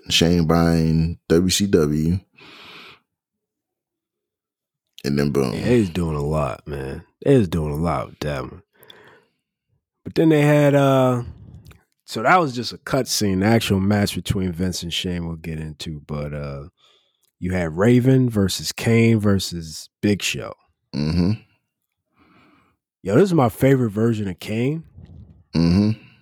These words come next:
Speaker 2: I was never, like, a huge fan of the Big Show, and I was a, I was a Raven fan
Speaker 1: Same.
Speaker 2: from W C W.
Speaker 1: Same here, yeah.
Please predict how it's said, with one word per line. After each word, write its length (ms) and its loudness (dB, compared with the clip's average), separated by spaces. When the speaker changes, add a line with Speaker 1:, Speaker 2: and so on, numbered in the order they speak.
Speaker 2:
I 220 -8
was 140 2
never, 400 2
like, 220 2
a 80 -2
huge 460 0
fan 240 0
of 120 0
the 60 -2
Big 300 -2
Show, 340 0
and 100 -2
I 60 4
was 160 4
a, 60 2
I 100 0
was 100 4
a 60 6
Raven 500 4
fan 600 -4
Speaker 1:
Same. 360 2
Speaker 2:
from 240 0
W 320 0
C 240 0
W. 540 -8
Speaker 1:
Same 380 0
here, 300 2
yeah. 280 2